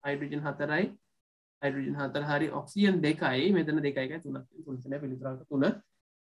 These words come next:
එහේ තුලිත වෙන්නේ තුන. විසිහතර. අ, මොකද කියන්නේ?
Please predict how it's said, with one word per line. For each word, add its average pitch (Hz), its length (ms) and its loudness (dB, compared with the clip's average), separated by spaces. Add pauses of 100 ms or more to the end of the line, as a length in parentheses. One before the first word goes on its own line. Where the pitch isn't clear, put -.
(180)
එහේ 147 180 -2
තුලිත 131 240 -6
වෙන්නේ - 220 -4
තුන. 131 140 -2 (1700)
විසිහතර. 165 480 2 (1200)
අ, 165 100 -2 (1040)
මොකද 147 220 -4
කියන්නේ? 147 400 2